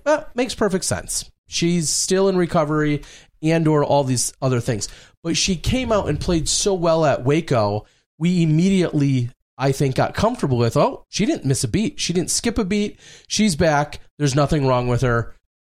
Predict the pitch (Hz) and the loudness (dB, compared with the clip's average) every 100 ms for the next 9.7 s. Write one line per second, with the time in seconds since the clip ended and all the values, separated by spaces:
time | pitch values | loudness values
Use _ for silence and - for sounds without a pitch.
0 | - 101 - 139 - 151 165 147 127 - | -10 -6 -6 -4 -4 -2 0 2 0 -2
1 | 127 139 151 151 143 - 143 170 160 139 | -2 0 0 0 -2 -4 -2 -2 0 0
2 | 151 139 139 127 127 - 165 143 143 135 | 0 0 0 0 -2 0 0 2 0 2
3 | 127 117 - 120 101 135 127 120 113 117 | 0 0 0 0 2 0 2 2 2 0
4 | 123 117 110 110 - 117 120 113 110 107 | 0 0 0 -2 -4 -2 -2 -2 0 0
5 | 104 - - - 127 117 127 117 120 113 | -2 -6 -16 -4 0 2 0 2 2 2
6 | 110 110 107 107 104 - 95 - - - | 0 0 0 -2 -2 -2 -4 -4 -8 -12
7 | _ _ _ _ _ - 170 147 226 - | _ _ _ _ _ -2 0 2 0 0
8 | - 262 220 160 180 190 165 131 131 123 | 0 -2 -2 0 2 2 0 0 -2 -2
9 | 131 165 - 120 101 101 | 0 0 0 0 0 -2